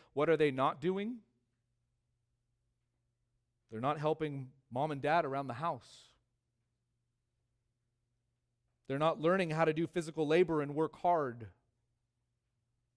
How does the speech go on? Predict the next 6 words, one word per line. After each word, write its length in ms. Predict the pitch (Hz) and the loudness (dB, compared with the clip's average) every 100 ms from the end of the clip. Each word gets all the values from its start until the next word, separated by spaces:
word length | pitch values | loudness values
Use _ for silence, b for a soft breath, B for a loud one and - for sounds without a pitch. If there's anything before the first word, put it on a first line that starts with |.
| _ _ _ _ _ _ _ _ _ _ _ _ - | _ _ _ _ _ _ _ _ _ _ _ _ -8
They're 80 | |
not 180 | 156 165 | -2 0
learning 420 | 165 180 170 151 | 2 2 0 -4
how 140 | 135 165 | -6 -4
to 100 | 156 | -4
do 360 | 156 160 147 | 0 0 -2